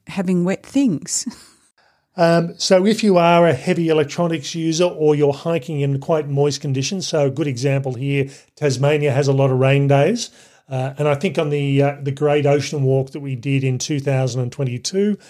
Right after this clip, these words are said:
Speaker 2: uh, the average rainfall for that part of Victoria was two hundred and seventy days a year. So expect to get rained on.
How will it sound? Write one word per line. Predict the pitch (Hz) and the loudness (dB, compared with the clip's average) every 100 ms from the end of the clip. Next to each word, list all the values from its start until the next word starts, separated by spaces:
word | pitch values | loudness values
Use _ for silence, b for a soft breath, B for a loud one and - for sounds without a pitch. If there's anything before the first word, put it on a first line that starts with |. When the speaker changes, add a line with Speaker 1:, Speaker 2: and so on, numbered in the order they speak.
| B B - | B B -6
Speaker 2:
uh, | 139 139 | -2 -2
the | 135 143 | -4 -4
average | 151 160 156 135 | 0 2 0 0
rainfall | 139 143 147 139 143 135 131 | 2 2 0 0 2 2 2
for | 143 | -2
that | 135 143 139 | -2 -2 -6
part | 147 139 | -4 0
of | 135 | 0
Victoria | 135 135 - 139 139 139 135 135 B B | -2 -6 -2 2 4 2 2 -4 B B
was | 127 131 127 - | -4 -2 0 -4
two | - - 170 | -10 -8 -4
hundred | 156 151 151 135 | -2 -2 -2 -2
and | 131 | -6
seventy | - - 143 143 131 135 | -8 -4 -2 -2 -2 0
days | 139 143 139 | 2 2 0
a | 139 | 0
year. | 131 180 269 b b b b | 0 0 -4 b b b b
So | - 160 135 139 139 | -4 0 2 2 -2
expect | 143 135 - 170 - | -10 -8 -4 -4 -4
to | |
get | 139 139 | -4 -2
rained | 135 147 147 | 0 0 2
on. | 139 165 240 | 2 0 -4